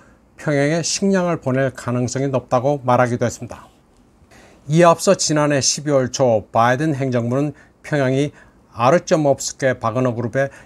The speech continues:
미사일과 로켓을 공급했다고 비난하기도 했습니다. 이처럼 북한이 러시아에 탄약을 보냈다고 떠들어놓고 이번에는 우크라이나에 포탄을 공급했다는 이해하기 힘든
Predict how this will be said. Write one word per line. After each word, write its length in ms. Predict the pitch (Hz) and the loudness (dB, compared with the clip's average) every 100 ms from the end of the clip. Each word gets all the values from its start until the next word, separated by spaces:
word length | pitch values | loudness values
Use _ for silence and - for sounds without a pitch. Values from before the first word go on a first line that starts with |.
| _ | _
미사일과 800 | - 110 117 135 131 123 131 117 104 | -10 -4 2 2 2 2 2 2 -2
로켓을 460 | 110 - 120 156 | -6 -6 -6 -6
공급했다고 880 | 151 123 120 120 113 123 117 131 123 | -6 -8 -6 -6 -6 -4 -2 -2 -4
비난하기도 640 | - 131 123 113 117 123 120 | -4 0 2 0 -2 -2 -2
했습니다. 400 | 110 123 - - _ _ _ _ _ _ _ _ _ | -4 -10 -14 -20 _ _ _ _ _ _ _ _ _
이처럼 440 | - - 185 196 165 | -2 2 4 2 0
북한이 500 | - 151 151 139 113 | -4 -2 0 -2 0
러시아에 520 | 120 127 127 156 156 | 4 4 2 -2 -4
탄약을 600 | - 156 156 135 135 123 | -6 -4 -2 0 0 -2
보냈다고 640 | 127 123 123 123 120 110 - | -2 -2 -2 -2 0 -2 -2
떠들어놓고 880 | 135 131 127 120 117 107 - 143 110 | 0 2 0 0 -2 -4 -4 -4 -4
이번에는 560 | 123 123 117 120 139 139 - - _ _ | -2 0 2 2 -2 -4 -16 -20 _ _
우크라이나에 800 | 113 139 - - 143 139 151 135 | -6 -4 -4 0 2 2 2 0
포탄을 540 | - 156 139 131 123 113 | -4 -4 -2 -2 -2 -4
공급했다는 720 | - 123 117 110 123 135 139 - _ _ - | -4 -6 -4 -6 -4 -4 -6 -12 _ _ -6
이해하기 460 | 131 143 139 139 | 2 4 4 2
힘든 420 | 147 139 127 147 | -4 -4 -2 -4